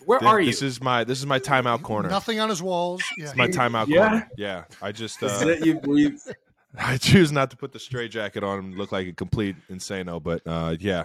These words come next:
Speaker 2: no, I'm, I'm working on the decor as we speak.
Speaker 1: Yeah. <laughs> Work harder.
Speaker 2: <laughs>
Speaker 3: Yeah, exactly. It looks like you're putting in zero work.
Speaker 2: Just trying to
Speaker 3: Uh,
Speaker 2: figure
Speaker 1: Jason,
Speaker 2: out
Speaker 1: looks
Speaker 2: what
Speaker 1: like
Speaker 2: I'm
Speaker 1: you're,
Speaker 2: gonna put up.
Speaker 1: you're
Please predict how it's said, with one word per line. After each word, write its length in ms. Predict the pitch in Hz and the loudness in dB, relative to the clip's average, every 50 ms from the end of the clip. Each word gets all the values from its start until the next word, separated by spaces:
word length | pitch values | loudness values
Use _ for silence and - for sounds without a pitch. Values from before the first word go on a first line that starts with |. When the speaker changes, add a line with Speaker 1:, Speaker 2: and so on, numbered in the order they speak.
| - | -6
Speaker 2:
no, 220 | 95 101 101 95 92 | -6 -6 -4 -4 -4
I'm, 160 | 104 107 107 - 98 101 - - - - - | -4 -6 -8 -12 -14 -14 -16 -18 -20 -10 -4
I'm 80 | 110 139 | 0 2
working 280 | 170 196 170 202 190 | 2 2 2 2 -2
on 100 | 180 165 | -2 -2
the 100 | 156 143 | -2 -4
decor 520 | 127 113 113 - - 147 143 139 117 104 95 | -6 -6 -8 -8 -2 0 0 2 2 0 -2
as 160 | 95 98 - | -4 -8 -10
we 80 | 92 92 | -14 -14
speak. 520 | - - - - 110 92 78 - - - _ _ _ _ _ - - - - 131 | -14 -14 -10 -8 -6 -6 -8 -10 -16 -20 _ _ _ _ _ -20 -16 -16 -14 -12
Speaker 1:
Yeah. 240 | 139 - - - - - - - - _ _ _ _ _ _ _ _ - | -6 -2 -2 -2 -2 -4 -12 -18 -20 _ _ _ _ _ _ _ _ -8
<laughs> 120 | 135 123 | -8 -6
Work 260 | 117 131 165 185 180 | -2 0 0 0 2
harder. 420 | - 156 170 165 139 110 92 - _ _ _ _ - | 2 2 2 2 0 -2 -6 -10 _ _ _ _ -16
Speaker 2:
<laughs> 340 | 117 113 - 135 143 139 277 | -14 -12 -10 -8 -8 -6 -4
Speaker 3:
Yeah, 300 | 208 180 254 208 165 143 | 0 2 4 4 4 2
exactly. 380 | 151 139 160 185 170 - 147 151 | -2 -4 -6 -6 -6 -6 -8 -8
It 60 | 165 | -4
looks 180 | 180 214 196 - | -4 -4 -2 -2
like 120 | 233 208 | -4 -2
you're 100 | 208 190 | -2 -2
putting 240 | - 214 190 180 175 | -2 0 0 0 0
in 100 | 170 165 | -2 -4
zero 320 | 139 151 165 160 151 143 | -4 -4 -2 -2 -2 -4
work. 240 | 127 117 104 107 107 - - - _ _ _ | -6 -10 -14 -18 -20 -20 -20 -20 _ _ _
Speaker 2:
Just 160 | - - - | -18 -12 -6
trying 160 | - 196 180 160 | -2 -2 -2 -2
to 60 | 143 | -2
Speaker 3:
Uh, 80 | 143 143 | -4 -4
Speaker 2:
figure 180 | 139 123 196 | 0 2 4
Speaker 1:
Jason, 160 | 233 233 220 | 4 4 4
Speaker 2:
out 20 | 202 | 4
Speaker 1:
looks 120 | 233 - - | 4 4 2
Speaker 2:
what 60 | 196 | 0
Speaker 1:
like 80 | 196 | 0
Speaker 2:
I'm 40 | 226 | -2
Speaker 1:
you're, 0 | |
Speaker 2:
gonna 80 | - - | -4 -8
put 40 | - | -10
up. 60 | - - | -6 -2
Speaker 1:
you're 160 | 202 240 | -2 -2